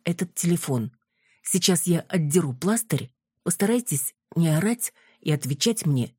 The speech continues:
чётко и ясно. Не то я приклею его обратно и начну спрашивать другими методами». Я резко рванула скотч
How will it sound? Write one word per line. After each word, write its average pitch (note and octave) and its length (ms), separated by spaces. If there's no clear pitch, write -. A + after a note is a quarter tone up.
чётко - 480
и A3 80
ясно. C3+ 540
Не G3 160
то G#3+ 100
я G3+ 160
приклею F#3+ 500
его C#3 260
обратно E3+ 560
и F3 80
начну E3 320
спрашивать D3+ 720
другими F3 500
методами». A#2+ 720
Я B2 260
резко C3 340
рванула B2+ 360
скотч - 480